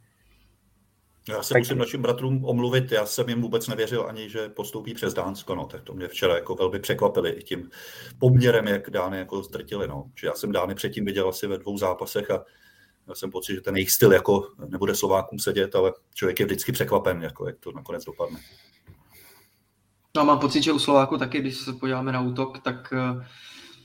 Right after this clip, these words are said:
Speaker 3: eh, hodně výrazný je Slavkovský, Tatar, eh,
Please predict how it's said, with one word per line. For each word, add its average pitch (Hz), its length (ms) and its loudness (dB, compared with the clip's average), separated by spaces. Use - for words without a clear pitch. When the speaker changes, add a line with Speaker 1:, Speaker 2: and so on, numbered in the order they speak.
Speaker 3:
eh, 131 400 2
hodně 143 260 4
výrazný 135 460 6
je 135 260 4
Slavkovský, 131 600 -4
Tatar, 131 600 0
eh, 123 580 -2